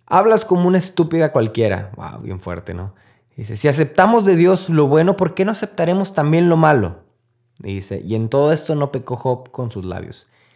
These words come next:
Curiosamente, esa fue la cita bíblica que yo me encontré. Creo que yo nada más abrí el, el libro de Job y me encontré con esa cita bíblica.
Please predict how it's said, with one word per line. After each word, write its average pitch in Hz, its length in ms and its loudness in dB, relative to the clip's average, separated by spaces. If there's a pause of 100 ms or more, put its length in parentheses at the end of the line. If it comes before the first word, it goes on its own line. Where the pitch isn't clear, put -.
(160)
Curiosamente, 156 960 -4 (340)
esa 139 220 -8
fue 170 180 -2
la 165 380 -2
cita - 320 -4
bíblica 160 460 0
que 123 180 -6
yo 127 120 -2
me 147 100 -2
encontré. 131 760 -4 (360)
Creo 117 200 -4
que 147 120 -6
yo 139 80 -2
nada 143 140 -4
más 143 160 -6
abrí 120 260 -2
el, 127 220 -4
el 92 320 -8 (160)
libro 127 300 0
de 120 80 0
Job 160 440 -4 (680)
y 104 180 -10
me 101 100 -6
encontré 104 340 -6
con 113 140 -4
esa 104 160 -6
cita 101 240 -8
bíblica. 90 460 -10